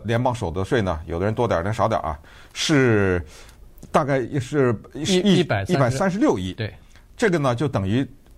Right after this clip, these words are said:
Speaker 1: 它的税率是十五点八，这个呢，不行，这个税率是不行的，因为我和高宁都交了百分之三十，没有，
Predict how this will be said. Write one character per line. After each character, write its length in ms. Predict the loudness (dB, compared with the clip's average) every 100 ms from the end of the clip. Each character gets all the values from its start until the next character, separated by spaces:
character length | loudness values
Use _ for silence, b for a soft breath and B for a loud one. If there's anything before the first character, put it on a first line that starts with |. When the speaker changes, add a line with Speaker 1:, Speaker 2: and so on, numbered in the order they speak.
| -20 -2
Speaker 1:
它 140 | 0
的 100 | 0
税 240 | 0 2 2
率 240 | 2 0
是 240 | -4 -6 -6
十 220 | -4 -2
五 160 | 0
点 180 | -2 -2
八， 220 | 0 0 0 -12 -20 b b b b b -20 -4
这 220 | 2 2
个 120 | 0
呢， 240 | -4 -8 -10 -18 -20 -20 -20 -20 -2
不 120 | 0
行， 300 | 0 -4 -8 -4
这 100 | 0
个 60 | 2
税 160 | 2
率 140 | 2 0
是 100 | 0
不 120 | -4
行 200 | -4 -4
的， 120 | -4 -2
因 120 | 0
为 160 | 2 0 -2
我 160 | -2
和 120 | 0
高 140 | 0 0
宁 160 | -2
都 140 | -4 -2
交 160 | 0
了 80 | 0
百 160 | 0 -2
分 100 | 0
之 60 |
三 100 | -2
十， 80 | -2
没 80 |
有， 100 | 0